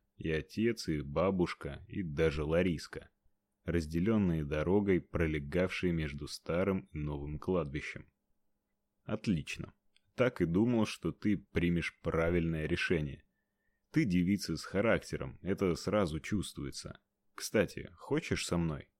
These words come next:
Лера уставилась на него, а Федор ухмыльнулся. "Ну не бойся, я тебе не пассией своей стать предлагаю. Выше бери, коллегой. Правда, место журналиста в редакции обеспечить не смогу.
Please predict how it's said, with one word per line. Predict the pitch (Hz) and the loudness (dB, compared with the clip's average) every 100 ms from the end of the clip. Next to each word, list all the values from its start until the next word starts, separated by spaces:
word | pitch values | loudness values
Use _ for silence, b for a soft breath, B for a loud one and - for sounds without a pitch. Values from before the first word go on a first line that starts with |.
| _ _ _ _ _ _ _ - | _ _ _ _ _ _ _ -4
Лера | 80 104 110 | 2 4 4
уставилась | 82 78 - 117 123 113 95 - | 2 -2 0 2 2 2 0 0
на | |
него, | 82 80 78 - | 0 0 0 0
а | 76 71 | -2 -4
Федор | - 101 95 87 | -2 0 2 0
ухмыльнулся. | - 101 101 85 69 - - - _ _ _ _ _ _ _ - | 0 0 0 -2 -6 -10 -14 -16 _ _ _ _ _ _ _ 0
"Ну | 92 | 4
не | 110 123 | 6 4
бойся, | 123 120 80 - 76 | 8 8 8 4 -4
я | 78 117 | 0 0
тебе | 131 117 98 104 95 | 2 0 2 4 4
не | 87 92 | 4 2
пассией | 92 80 92 - 131 92 | 2 2 2 2 0 0
своей | 85 85 85 78 | 2 2 2 0
стать | - 104 80 | 2 2 2
предлагаю. | - 73 82 90 87 71 67 _ _ _ - | -2 0 2 4 2 0 -6 _ _ _ -8
Выше | 104 90 123 131 98 | -2 4 4 4 2
бери, | 82 76 67 - _ _ | 2 0 -4 -12 _ _
коллегой. | - 78 78 90 95 73 - _ _ _ _ _ | -2 0 2 0 0 -4 -8 _ _ _ _ _
Правда, | 95 117 123 113 | 2 2 4 4
место | 95 87 104 104 - 85 | 6 6 4 2 0 0
журналиста | 85 80 80 78 85 123 - 131 | 0 0 0 0 0 0 0 2
в | 120 | 4
редакции | 104 87 98 - 85 | 4 4 2 0 -2
обеспечить | 80 76 - - 92 - 87 - | 0 -2 -6 -2 -2 -2 -6 -2
не | 87 | -4
смогу. | - 95 95 78 - | 0 0 0 -2 -6